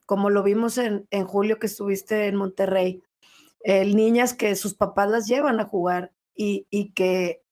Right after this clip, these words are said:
las apoyan y que les compran sus tachones y sus espinilleras y que nosotros no lo vivimos y que podamos ayudar a sumar a eso. Claro, quiero que gane mi equipo, por supuesto,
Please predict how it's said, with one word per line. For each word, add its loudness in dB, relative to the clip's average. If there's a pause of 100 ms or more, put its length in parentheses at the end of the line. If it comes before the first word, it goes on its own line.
las 0
apoyan 2
y 0
que 0
les 0
compran 2
sus -6
tachones 0
y -4
sus -8
espinilleras 0 (460)
y 0
que 2
nosotros 0
no 2
lo 2
vivimos 0 (400)
y 0
que 0
podamos 4
ayudar 2
a 2
sumar 0
a 4
eso. -2
Claro, 2
quiero 2
que -2
gane 0
mi 0
equipo, -2
por 0
supuesto, -2